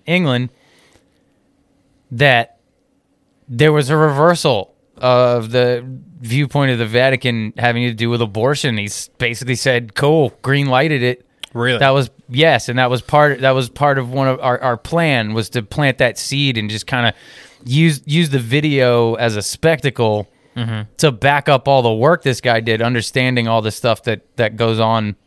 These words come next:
Speaker 1: behind the scenes and just sort of the fingerprints that they've left behind in society. It's ancient. I mean, it's all ancient stuff.
Speaker 2: She just doesn't have any
Speaker 1: Sweet cat.
Speaker 2: boundaries. Yeah. No, she's adorable.
Speaker 1: So that stood,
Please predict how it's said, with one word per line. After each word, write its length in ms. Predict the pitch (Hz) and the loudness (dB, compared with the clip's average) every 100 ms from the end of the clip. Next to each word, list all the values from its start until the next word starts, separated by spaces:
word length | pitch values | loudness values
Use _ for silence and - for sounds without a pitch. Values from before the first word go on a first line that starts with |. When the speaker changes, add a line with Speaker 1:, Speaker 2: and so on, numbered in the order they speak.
| _ _ _ _ _ _ - | _ _ _ _ _ _ -4
Speaker 1:
behind 240 | 123 127 | -2 0
the 60 | 113 | -4
scenes 460 | - 123 123 120 | -4 -2 0 -2
and 340 | 107 104 104 131 | -4 -4 -8 -4
just 340 | 127 - - | -6 -6 -6
sort 140 | 147 | -4
of 60 | 117 | -2
the 80 | 107 | -2
fingerprints 540 | - 131 120 135 120 | -4 -2 -2 -2 -2
that 100 | 113 | -2
they've 220 | 123 127 123 | 0 0 0
left 180 | 107 | -4
behind 400 | 110 104 110 110 | -4 -4 -2 -2
in 80 | 110 | -6
society. 680 | 107 107 131 139 131 104 104 _ - | -8 -6 0 2 0 -2 -8 _ -10
It's 100 | 139 | -2
ancient. 540 | 165 208 - 98 - | 0 0 -2 -8 -6
I 80 | 110 | -6
mean, 140 | 110 113 | -2 -2
it's 140 | 117 | 0
all 200 | 156 147 | 2 2
ancient 320 | 135 131 117 | 0 -4 -8
stuff. 340 | - 175 143 - _ - - - 494 494 523 539 _ _ - 1077 1077 - _ _ _ _ _ - - - - | -4 -2 -2 -4 _ -20 -20 -20 -20 -20 -20 _ _ _ -20 -20 -20 -20 _ _ _ _ _ -20 -20 -20 -20
Speaker 2:
She 180 | - 135 | -8 -6
just 280 | 120 117 - | -4 -6 -4
doesn't 240 | 117 110 | -6 -4
have 100 | 104 104 | -6 -6
any 80 | 104 | -6
Speaker 1:
Sweet 100 | 101 | -6
cat. 200 | 107 107 | -6 -4
Speaker 2:
boundaries. 420 | 104 101 - - - | -4 -4 -10 -18 -16
Yeah. 200 | 110 107 - | -14 -14 -14
No, 140 | 117 117 | -12 -10
she's 180 | 139 | -10
adorable. 400 | 117 104 101 107 | -12 -12 -12 -10
Speaker 1:
So 460 | - 175 160 151 135 _ _ 123 | -2 2 4 2 -2 _ _ -8
that 420 | 113 165 185 - | 2 2 2 -2
stood, 680 | - - 175 170 151 131 | -12 -2 2 2 0 -2